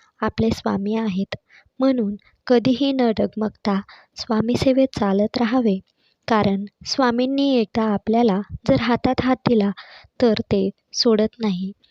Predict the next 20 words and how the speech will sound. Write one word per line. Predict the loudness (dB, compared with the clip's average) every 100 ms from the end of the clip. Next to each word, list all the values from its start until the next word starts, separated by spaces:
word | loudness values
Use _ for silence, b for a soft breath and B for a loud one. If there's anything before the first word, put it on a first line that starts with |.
| b b b _ _ _ _ _ _ _ _ 0
कधी | 2 2
नेहमीचे | 2 0 0 0 0 -2
ते | 0
आपल्यासाठी | -2 -2 0 -2 0 -2 -2 -6 -8 _ _
पाठीशी | -4 -4 -2 -2 -2
उभे | -2 -2 0 0
असतात | -2 -4 -6 -6 -10 B B B
आणि | -4 -2 0
येणाऱ्या | 0 0 0 0
संकटाची | -2 -4 -2 0 0 -2
तीव्रता | -2 -2 0 0 -2 -2
कमी | -2 -2
करतात | -2 -2 -2 -4 -6 -14 _ -4
व |
नंतर | 0 0 0 0 -2
आपल्या | -2 0 0
ओंजळीत | 0 0 0 2 0 -4 -4
इतकं | -4 -2 -4
सुख | 0 -2 0
देतात | 0 0